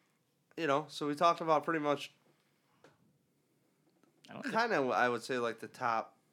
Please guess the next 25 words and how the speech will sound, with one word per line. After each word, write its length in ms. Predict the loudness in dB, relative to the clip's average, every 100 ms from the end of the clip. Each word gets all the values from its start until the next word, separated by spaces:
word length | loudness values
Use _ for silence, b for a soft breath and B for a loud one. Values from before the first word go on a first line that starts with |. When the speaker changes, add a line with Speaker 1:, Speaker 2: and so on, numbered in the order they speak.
| _ _ _
Speaker 1:
the 80 | -20
top 300 | -4 0 0
smoke 300 | -2 -6 -6
screen 340 | -8 -10 -10 -12 -16 -12
was 200 | -12 -12
the 80 |
Q 220 | -12 -12 -8
B. 260 | -8 -10 -12 -8
Speaker 2:
Mm-hmm. 240 | -6 -6 -8 -18 -12
Speaker 1:
Well, 200 | -10 -10 _ -2
I 100 | -2
think 200 | -4 -4
secondary 680 | -2 -4 -4 -4 -2 -2
smoke 340 | -4 -4 -4 -6
screen 300 | -8 -8 -6
is 140 | -8
a 40 | -4
wide 200 | -2 -2
receiver 380 | -6 -12 -10 -10
a 60 |
little 200 | -8 -8
bit 260 | -6 -8 -8 _
Speaker 2:
Mm-hmm. 120 | -8
Speaker 1:
lately. 400 | -4 -4 -6 -8 -12 _ _ _ _ _ _ _ _ -8
Um, 580 | -6 -4 -4 -6 -12